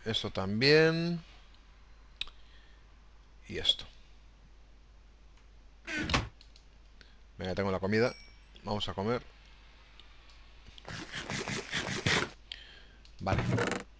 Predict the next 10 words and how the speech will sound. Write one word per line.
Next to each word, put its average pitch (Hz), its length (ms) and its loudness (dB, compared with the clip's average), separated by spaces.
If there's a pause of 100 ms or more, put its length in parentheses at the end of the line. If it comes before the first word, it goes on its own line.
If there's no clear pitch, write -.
(360)
Entonces 151 320 6
necesitamos, 143 460 6
chicos, 123 480 4
eh, 117 220 8
ir 131 80 10
a 143 60 12
matar 120 640 12
más, 110 640 6
eh, 98 300 0
monstruos. 156 680 2